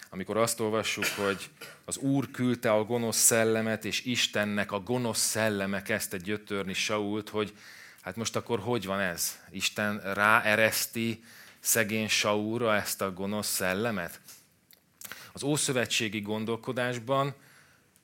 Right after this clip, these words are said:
minden Isten uralma alatt áll, a szellemvilág is. Nincsen olyan, hogy valami Isten tudtán kívül történik. Ezért aztán rendszeresen úgy hivatkoznak a Biblia szerzői, akár még a,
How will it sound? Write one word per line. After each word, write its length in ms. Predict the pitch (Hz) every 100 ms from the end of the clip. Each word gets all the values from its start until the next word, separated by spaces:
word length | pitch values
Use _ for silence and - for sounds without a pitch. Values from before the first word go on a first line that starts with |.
| _ -
minden 840 | 98 107 165 151 110 87 90 90
Isten 360 | 104 104 - 101
uralma 480 | 104 104 95 92 95
alatt 380 | 98 95 - 95
áll, 260 | 80 76 - -
a 80 |
szellemvilág 880 | - - 135 110 98 98 110 107 107
is. 420 | 101 - - - _
Nincsen 540 | 101 139 180 - 131 113
olyan, 580 | 117 110 95 95 117 - - - -
hogy 180 | - 101
valami 400 | 123 131 123 123
Isten 560 | 135 135 - 120 110 -
tudtán 440 | 139 - 113 107
kívül 420 | - 113 101 107
történik. 600 | 107 101 - 92 82 80 - -
Ezért 440 | - 151 151 113 -
aztán 600 | 113 - 131 139 160 - - -
rendszeresen 720 | 92 175 190 - 113 104 117
úgy 200 | 131 127
hivatkoznak 920 | - 120 104 - - 101 90 101 107 -
a 80 | 107
Biblia 380 | 120 107 104 92
szerzői, 800 | - 117 107 98 98 92 101 101 - - - - -
akár 460 | 139 143 120 110
még 260 | 107 110 104
a, 340 | 110 107 -